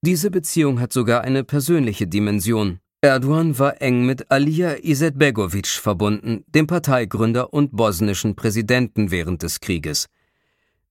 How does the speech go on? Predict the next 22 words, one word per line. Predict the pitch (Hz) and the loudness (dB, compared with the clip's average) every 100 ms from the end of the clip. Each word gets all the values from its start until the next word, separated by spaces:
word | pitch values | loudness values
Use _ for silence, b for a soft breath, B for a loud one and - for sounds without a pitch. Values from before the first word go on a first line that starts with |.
| - | 2
Der | 139 | 4
heutige | 160 180 175 147 | 4 0 -2 0
türkische | 139 117 98 113 | 0 0 -2 -4
Staatschef | - 117 101 - 117 107 - | 0 2 0 -2 -4 -4 -4
erzählte | 127 - 139 131 | -4 0 0 0
mal, | 127 127 117 B B B | 0 -2 -4 B B B
dass | 120 117 | 2 2
er | 139 151 | 0 0
Izetbegovic | 123 135 123 156 135 107 107 - - | 2 2 2 2 2 0 -2 -4 -2
kurz | 160 160 - | -2 -2 -4
vor | - | -4
dessen | - 135 - 113 | -2 -2 -2 -4
Tod | 113 120 | -2 -2
zweitausenddrei | - 117 117 113 113 101 101 107 | -2 -2 0 0 0 -2 0 0
besucht | 104 107 143 127 - | 0 0 0 0 0
habe | 113 104 104 B B B | 2 2 -2 B B B
und | - 135 165 | 2 2 2
dieser | 160 180 | 0 0
im | 139 139 | 0 0
Beisein | 147 165 143 143 165 | 2 0 0 0 0
seines | 147 127 117 - | 0 -2 -2 0
Sohnes | 120 113 120 | 0 2 0